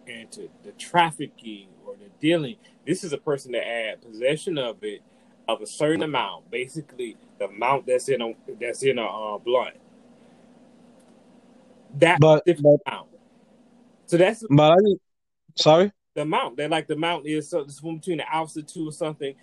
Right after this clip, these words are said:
Speaker 1: That's what they're trying to pull back. That somebody in possession of a joint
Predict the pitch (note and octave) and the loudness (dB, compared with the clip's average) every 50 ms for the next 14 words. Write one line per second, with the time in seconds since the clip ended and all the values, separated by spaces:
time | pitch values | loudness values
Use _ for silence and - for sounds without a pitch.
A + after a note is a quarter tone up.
0 | _ _ _ _ - D#3+ F3 G#3 G3+ - E3+ D3+ D3+ D3+ D3+ E3 E3+ D3 C#3 B2+ | _ _ _ _ 0 0 0 0 0 -4 -4 -4 -4 -8 -8 -6 -6 -6 -6 -8
1 | - _ - E3 D#3 C#3+ C3 A#2+ D3 D3 C#3 A#2+ - _ _ _ _ _ _ _ | -10 _ -10 -6 -6 -6 -4 -4 -4 -6 -6 -6 -10 _ _ _ _ _ _ _
2 | - E3+ D3+ C#3+ B2+ B2 - G3 F#3+ F#3+ F#3 F3 D#3+ D#3+ D#3 D3 - C#3 B2+ C#3 | -2 0 0 0 -2 -8 -8 -8 -4 -2 -2 -2 -2 -4 -6 -8 -10 -12 -8 -6
3 | D#3+ E3 D#3+ - E3+ C3+ A#2 C3 C#3 C3+ C3 B2 - - B2 A#2 A2+ A2+ A#2 A2+ | -6 -6 -6 -8 -12 -12 -10 -8 -8 -8 -8 -8 -12 -14 -14 -14 -14 -14 -18 -20
4 | G2+ _ _ _ _ _ _ - - E3 F3+ F#3 F#3 F#3+ F3+ - | -20 _ _ _ _ _ _ -6 0 4 4 4 4 2 -2 -8